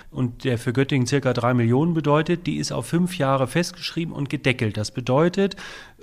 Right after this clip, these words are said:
Personalkostensteigerung durch neue Tarifabschlüsse oder Energiekostensteigerung durch die allgemeine Energiekostenexplosion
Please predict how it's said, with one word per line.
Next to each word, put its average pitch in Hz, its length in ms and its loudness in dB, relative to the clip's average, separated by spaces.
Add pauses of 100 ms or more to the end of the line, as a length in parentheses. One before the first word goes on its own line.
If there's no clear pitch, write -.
Personalkostensteigerung 160 1400 0
durch 117 200 -2
neue 113 220 0
Tarifabschlüsse 165 920 -2
oder 131 200 0
Energiekostensteigerung 160 1200 -2
durch 123 160 -2
die - 100 -8
allgemeine 123 600 0
Energiekostenexplosion 143 1200 -2